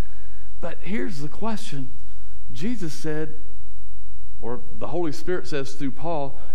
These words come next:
"You are the fullness of him who fills everything in every way." We've been entrusted with the greatest mission that has ever been entrusted to humanity, to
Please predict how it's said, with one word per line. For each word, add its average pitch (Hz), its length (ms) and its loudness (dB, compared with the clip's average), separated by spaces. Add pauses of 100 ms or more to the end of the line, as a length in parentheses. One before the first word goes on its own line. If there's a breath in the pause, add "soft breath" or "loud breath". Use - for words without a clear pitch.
"You 180 320 0
are 165 140 -2
the 123 120 -2
fullness 185 540 -2
of 127 140 -2
him 160 300 -2
who 120 100 0
fills 143 360 -2
everything 151 560 -2
in 117 220 -2
every 139 260 -2
way." 117 360 -2 (500 loud breath)
We've 175 320 -2
been 151 180 -2
entrusted 170 720 -2 (220 loud breath)
with 135 160 -2
the 139 80 -2
greatest 156 640 -2
mission 165 600 -2 (440 soft breath)
that 135 160 -2
has 131 160 -2 (200)
ever 170 280 -2
been 147 240 -2
entrusted 156 720 -2 (240 loud breath)
to 127 80 0
humanity, 120 840 -2 (960 loud breath)
to 127 260 -2